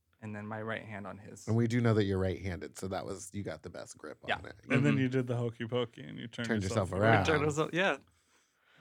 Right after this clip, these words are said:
Speaker 2: And show 'em
Speaker 3: Just
Speaker 2: that galaxy butt.
Speaker 3: and shit on these walls.
Speaker 1: Yeah, then I shat in the trough.
Speaker 2: <laughs> People always joke about people being in that trough, and I've never seen that happen.
Speaker 3: How did the man on the right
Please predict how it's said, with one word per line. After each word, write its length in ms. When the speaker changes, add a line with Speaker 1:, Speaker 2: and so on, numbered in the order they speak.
Speaker 2:
And 120
show 100
'em 80
Speaker 3:
Just 80
Speaker 2:
that 180
galaxy 440
butt. 300
Speaker 3:
and 180
shit 240
on 140
these 180
walls. 600
Speaker 1:
Yeah, 120
then 160
I 80
shat 340
in 80
the 60
trough. 440
Speaker 2:
<laughs> 1600
People 200
always 300
joke 240
about 240
people 200
being 340
in 100
that 220
trough, 340
and 80
I've 140
never 400
seen 320
that 200
happen. 440
Speaker 3:
How 340
did 220
the 140
man 440
on 140
the 120
right 580